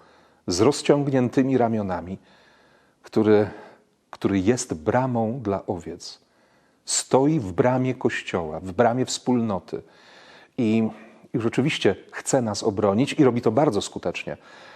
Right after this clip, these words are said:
przed całą nienawiścią piekła. On na krzyżu pokonał śmierć, grzech.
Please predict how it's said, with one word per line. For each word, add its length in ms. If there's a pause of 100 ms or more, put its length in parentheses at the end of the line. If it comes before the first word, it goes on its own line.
(320)
przed 580 (300)
całą 440
nienawiścią 720
piekła. 480 (1000)
On 300
na 180
krzyżu 440
pokonał 480
śmierć, 640 (420)
grzech. 520